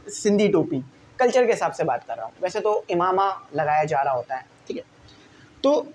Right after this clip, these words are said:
सिंधी culture में हम सर को ढकने के लिए क्या इस्तेमाल कर रहे हैं? सिंधी टोपी। और अगर मैं गलत नहीं हूँ तो पंजाबी कल्चर में पगड़ी, आ, पगड़ी नुमा जो है एक होता है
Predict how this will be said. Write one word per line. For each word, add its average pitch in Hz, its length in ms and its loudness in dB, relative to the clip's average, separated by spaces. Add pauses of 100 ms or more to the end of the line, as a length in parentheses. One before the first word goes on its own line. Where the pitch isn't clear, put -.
सिंधी 269 600 2
culture 262 320 2
में 262 120 2
हम 254 180 2
सर 247 200 0
को 254 100 2
ढकने 240 260 4
के 233 80 0
लिए 240 100 4
क्या 247 140 0
इस्तेमाल 226 360 0
कर 226 120 0
रहे 247 100 -2
हैं? 240 60 -12
सिंधी 185 220 4
टोपी। 190 320 2 (960)
और 220 160 6
अगर 254 200 4
मैं 294 180 2
गलत 254 240 4
नहीं 269 260 4
हूँ 254 300 6
तो 277 200 2
पंजाबी 202 800 2
कल्चर 208 460 2
में 262 260 0
पगड़ी, 240 500 2 (180)
आ, 165 160 -2
पगड़ी 202 340 0
नुमा 220 220 2
जो 208 120 2
है 185 180 4
एक 170 200 -2
होता 165 220 -2
है 180 80 -6